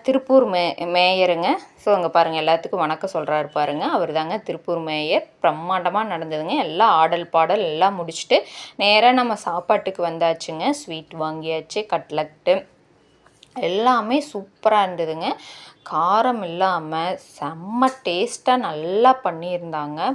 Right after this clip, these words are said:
புரோட்டா, அதுக்கூட சன்னா மசாலு, ஸ்வீட்டு எல்லாமே பிரியாணி சூப்பரா இருந்ததுங்க. எதுவுமே வந்து நம்ம குறை சொல்ல முடியாது, அந்த அளவுக்கு இருந்ததுங்க.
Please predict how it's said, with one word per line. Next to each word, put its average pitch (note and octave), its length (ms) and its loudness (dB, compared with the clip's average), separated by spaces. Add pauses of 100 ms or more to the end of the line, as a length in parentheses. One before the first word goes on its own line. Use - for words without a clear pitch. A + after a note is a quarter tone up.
(100)
புரோட்டா, D#3 440 -4 (640)
அதுக்கூட C#3 440 -4 (100)
சன்னா D3 320 -4 (160)
மசாலு, D3+ 480 -2 (180)
ஸ்வீட்டு F3 600 -8 (240)
எல்லாமே A#3 800 0 (160)
பிரியாணி E3+ 580 -8 (160)
சூப்பரா - 720 0
இருந்ததுங்க. F#3+ 400 -4 (280)
எதுவுமே G#3 420 -4
வந்து G#3 280 -6
நம்ம F#3+ 280 -8
குறை G#3+ 200 -2 (100)
சொல்ல E3 200 -2 (140)
முடியாது, D#3 480 -2 (640)
அந்த D#3 300 -2
அளவுக்கு A#3 360 0
இருந்ததுங்க. F3 480 -6